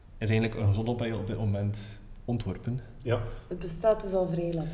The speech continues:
Speaker 1: Het, het idee, het idee zelf bestaat inderdaad al vrij lang, want het heeft een tijdje geduurd tegen dat er, eh, een praktische toepassing voor ontdekt
Speaker 3: Ja,
Speaker 1: werd eigenlijk.
Speaker 3: ja,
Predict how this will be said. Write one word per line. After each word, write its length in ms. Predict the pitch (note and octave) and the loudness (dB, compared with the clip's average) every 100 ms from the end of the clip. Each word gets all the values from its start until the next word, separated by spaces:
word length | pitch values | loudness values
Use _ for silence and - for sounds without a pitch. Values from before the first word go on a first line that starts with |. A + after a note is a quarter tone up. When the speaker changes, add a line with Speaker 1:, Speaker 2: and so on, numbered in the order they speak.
| - | -4
Speaker 1:
Het, 220 | - - - | 2 4 8
het 180 | C#3 | 8
idee, 360 | C#3+ D4 F#3 - | 10 8 8 6
het 200 | D3 C#3 | 4 6
idee 260 | C#3+ D3 F#3 | 8 8 8
zelf 220 | F3 F#3+ | 6 6
bestaat 300 | D#3 E3+ E3+ | 6 6 6
inderdaad 340 | D#3+ C3+ E3+ | 6 6 6
al 120 | E3 A2+ | 4 4
vrij 180 | C3+ | 4
lang, 120 | D3 D#3+ | 4 4
want 80 | C3+ | 4
het 80 | C3 | 2
heeft 300 | A#2+ - - | 0 -2 -4
een 100 | B2+ | 0
tijdje 300 | C3+ D3 C3+ | 0 0 2
geduurd 400 | A#2+ A#2+ C#3 - | 4 6 4 4
tegen 240 | B2 A#2 | 0 2
dat 200 | A2 G#2 | 0 2
er, 380 | G#2+ G#2 G2+ G2 | 2 4 4 4
eh, 60 | F#2+ F#2+ - - - | 0 -2 -8 -14 -4
een 100 | B2+ | 0
praktische 420 | G#2 C#3 - - | 2 2 2 -2
toepassing 480 | - D#3+ G#2+ G#2+ G#2 | 0 0 0 0 2
voor 80 | G2+ | 2
ontdekt 320 | G2 F#2+ F#2+ | 2 0 -2
Speaker 3:
Ja, 40 | F2+ | -2
Speaker 1:
werd 160 | F#2+ | -2
eigenlijk. 320 | F#2+ G2 F#2+ | 0 0 -2
Speaker 3:
ja, 60 | F2+ | -4